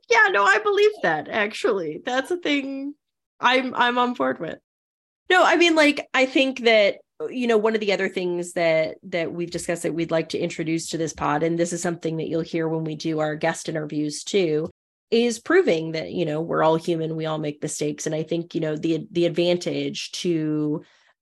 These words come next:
uh, discussing our mistakes and learning in public is that it normalizes it for other people. People don't feel, like,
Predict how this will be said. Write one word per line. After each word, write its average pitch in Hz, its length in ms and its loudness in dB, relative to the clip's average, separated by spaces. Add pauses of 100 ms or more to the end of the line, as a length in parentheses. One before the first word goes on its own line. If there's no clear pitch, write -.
uh, 160 280 2
discussing 180 640 -2
our 151 80 0
mistakes 151 500 -6
and 156 140 -4
learning 156 300 -4
in 156 120 -6
public 147 460 -4
is 156 180 -4
that 160 100 0
it 151 120 -4
normalizes 147 680 -4
it 143 160 -6 (680)
for 175 200 2
other 156 200 0
people. 151 420 -4
People 175 320 -4
don't 156 420 -4
feel, 151 640 -4 (500)
like, 165 500 0